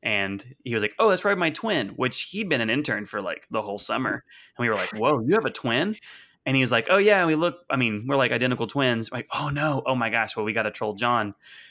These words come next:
And so I can't remember what we even did to you. I think we told you to, like, "Oh, yeah, he's super pissed. Uh, just text him." He said, "But if you come over and say hey to him, that it'll be all good," or something like that. But I think at that point, you're like, "It's his twin. I just talked to him."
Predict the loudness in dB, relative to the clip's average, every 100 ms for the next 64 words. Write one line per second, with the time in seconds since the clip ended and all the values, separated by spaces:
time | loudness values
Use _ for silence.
0 | -10 -6 -4 2 4 6 4 2 0 -4
1 | 0 2 4 4 2 0 0 -2 0 0
2 | 0 -2 -4 -2 -2 -2 0 0 -2 -8
3 | _ _ _ 0 2 2 0 -2 -4 -4
4 | 0 2 2 0 -2 -4 -12 _ -2 0
5 | 0 -4 -2 -4 -2 -4 -4 -2 0 0
6 | 0 -8 _ _ -6 -2 -2 -2 -2 -2
7 | 0 0 0 0 -2 -2 -2 -2 -2 -4
8 | -6 _ _ -6 -2 -2 -2 -2 -2 -2
9 | 0 2 2 0 0 0 2 2 0 2
10 | 0 0 -2 0 -2 -2 -4 -2 0 0
11 | 0 -2 0 0 0 -2 0 -2